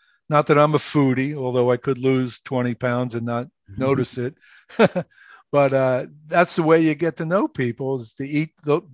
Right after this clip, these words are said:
Speaker 1: be part of their community. You know, we're the foreigners when we're overseas in the military. And so adjust, uh, show respect and, and learn from them, because I saw things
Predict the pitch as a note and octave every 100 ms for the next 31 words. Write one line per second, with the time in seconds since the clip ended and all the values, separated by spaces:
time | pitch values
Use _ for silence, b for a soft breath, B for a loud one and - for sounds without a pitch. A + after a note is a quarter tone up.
0 | - F3 - D3+ D3 D3 C#3+ D3 - F3+
1 | B3+ C#4+ C#3 G#2 - _ _ _ _ -
2 | C3+ C#3+ E3+ C#3 G3 B3 C3+ F3 F#3+ G#3
3 | C#3 C3 E3+ - A3 F#3 C#3 C#3 C3 C3
4 | B2+ A#2+ - C3+ D3 C#3 A#2+ A#2+ B2 A#2+
5 | A2+ C3 B2+ D3+ - b b b - D3
6 | C#3+ E3 D#3 D#3+ A#3 C4+ D#3+ C#3 G#3 F#3
7 | - E3 E3 E3+ F3 E3 - E3+ E3+ E3+
8 | - F#3 D#3+ - _ _ _ _ _ -
9 | C#3 C3 D3 C#3 C3+ C#3+ D#3 D#3+ - C3+
10 | B2+ B2 A2+ A#2 - B2 A#2 - _ b
11 | b b E3+ - G3 F#3 - F#3 F3+ F#3+
12 | -